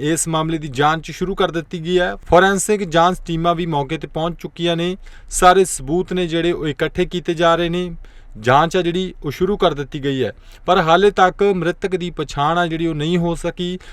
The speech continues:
ਸੋ ਪੁਲਿਸ ਅਧਿਕਾਰੀਆਂ ਦਾ ਕਹਿਣਾ ਹੈ ਕਿ ਮਾਮਲੇ ਦੀ ਜਾਂਚ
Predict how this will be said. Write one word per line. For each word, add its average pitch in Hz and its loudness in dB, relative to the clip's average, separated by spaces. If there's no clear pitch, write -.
ਸੋ 180 2
ਪੁਲਿਸ 175 0
ਅਧਿਕਾਰੀਆਂ 160 0
ਦਾ 160 -2
ਕਹਿਣਾ 165 0
ਹੈ 165 -2
ਕਿ 180 2
ਮਾਮਲੇ 175 2
ਦੀ 185 -6
ਜਾਂਚ 165 -2